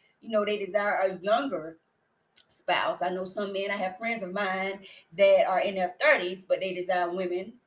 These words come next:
You know what I'm saying? I don't know. It's just their desire. They call, you know, uh, you know, I ain't gonna put them out there like that. Let's not do that. But they desire a younger species.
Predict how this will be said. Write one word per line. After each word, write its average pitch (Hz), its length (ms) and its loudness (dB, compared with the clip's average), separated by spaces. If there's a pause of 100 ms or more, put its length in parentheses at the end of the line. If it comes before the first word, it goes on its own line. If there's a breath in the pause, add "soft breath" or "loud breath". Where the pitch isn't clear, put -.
(220)
You 214 120 -8
know 202 80 4
what 190 100 6
I'm 190 80 -4
saying? 196 640 -4
I 202 100 2
don't 240 140 6
know. 240 140 4
It's 208 120 0
just 208 140 -2
their 208 180 4
desire. 185 680 -2
They 190 120 -2
call, 220 540 6 (280 soft breath)
you 226 100 -10
know, 196 320 4
uh, 190 220 0
you 190 100 -10
know, 175 60 -8
I 156 140 -10
ain't 151 100 -18
gonna - 120 -20
put - 140 -12
them 359 100 -20
out - 60 -20
there - 160 -14
like - 160 -20
that. - 220 -2
Let's - 140 4
not - 180 -4
do 320 80 -10
that. 554 220 -12 (240)
But 233 200 0 (420)
they 269 220 6
desire 226 460 6
a 180 100 4
younger 202 400 6
species. - 680 -8